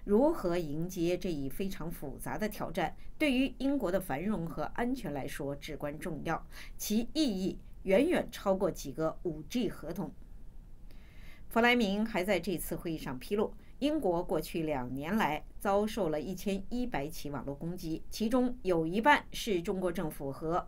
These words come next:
俄罗斯政府在背后操纵发起的攻击。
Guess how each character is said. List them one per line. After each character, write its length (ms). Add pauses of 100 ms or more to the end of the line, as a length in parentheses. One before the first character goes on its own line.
俄 120
罗 100
斯 220
政 180
府 140
在 180 (120)
背 200
后 300
操 320
纵 320
发 300
起 180
的 100
攻 160
击。 220